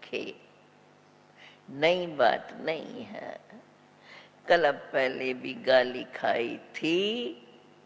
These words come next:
नदी पार की थी, तो नंदी समुद्र, सिंधु नदी थी ना बीच में, तो नदी पार करके हैदराबाद से हम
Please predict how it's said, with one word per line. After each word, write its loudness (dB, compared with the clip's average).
नदी 0
पार 6
की -8
थी, -4
तो -2
नंदी -4
समुद्र, -2
सिंधु 0
नदी 0
थी -2
ना 2
बीच -2
में, 0
तो 4
नदी 2
पार 6
करके 0
हैदराबाद 4
से 2
हम 0